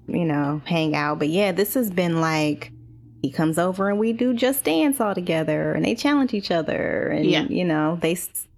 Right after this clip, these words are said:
Speaker 1: see each other literally every day. We take these walks all together, and, um, you know, they've got their own little inside fucking jokes, and they're pranking each other, and it's
Speaker 2: Yeah.
Speaker 1: really cute to see that their relationship is growing absent of me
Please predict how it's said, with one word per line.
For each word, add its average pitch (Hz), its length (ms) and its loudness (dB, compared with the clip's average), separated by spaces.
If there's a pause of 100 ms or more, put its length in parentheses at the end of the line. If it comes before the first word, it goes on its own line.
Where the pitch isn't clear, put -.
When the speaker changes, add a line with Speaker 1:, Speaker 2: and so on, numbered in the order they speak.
Speaker 1:
see - 140 0
each 156 180 0
other 190 220 2
literally 220 440 2
every 233 220 0
day. 247 260 2
We 151 160 2
take 165 280 -2
these 180 180 0
walks 190 380 -2
all 196 120 0
together, 202 680 -2
and, 160 220 -2 (580)
um, 156 680 2
you 196 120 2
know, 196 120 2
they've 190 220 0
got 190 240 -2
their 202 180 0
own 202 200 0
little 214 240 0
inside 214 680 -2
fucking 220 360 0
jokes, 175 520 0
and 151 160 0
they're 180 360 0 (260)
pranking 220 420 0
each 170 220 0
other, - 680 0
and - 380 -2 (160)
it's 196 200 -2
Speaker 2:
Yeah. 185 180 4
Speaker 1:
really 175 440 0
cute 160 420 -2
to 165 100 -2
see 151 640 0
that 156 180 -2
their 156 180 0
relationship 147 640 -2
is 151 120 -4
growing 143 680 0
absent 151 520 -2
of 147 240 -2
me 147 680 0